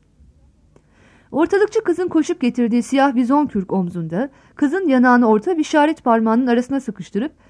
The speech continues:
öpücük gibi bir makas alıyor Simonlardan biri ve birbirlerinin arkası sıra güzelliği, mutluluğu, zevki,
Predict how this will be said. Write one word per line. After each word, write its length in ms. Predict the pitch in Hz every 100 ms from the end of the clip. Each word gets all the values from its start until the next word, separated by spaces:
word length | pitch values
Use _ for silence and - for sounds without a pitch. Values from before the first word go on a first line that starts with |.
| _
öpücük 360 | - 359 415 330
gibi 220 | 330 330
bir 120 | 349
makas 360 | 294 294 285 247
alıyor 260 | 202 190
Simonlardan 760 | 190 208 202 196 190 190 214 202
biri 220 | 180 294 302
ve 140 | 226
birbirlerinin 580 | 262 240 277 285 285 269
arkası 440 | 247 247 262 339
sıra 180 | 339 277
güzelliği, 760 | 214 196 202 180 170 170 214 254 _ 226
mutluluğu, 600 | 240 214 220 190 208 240
zevki, 600 | 196 220 196 - 196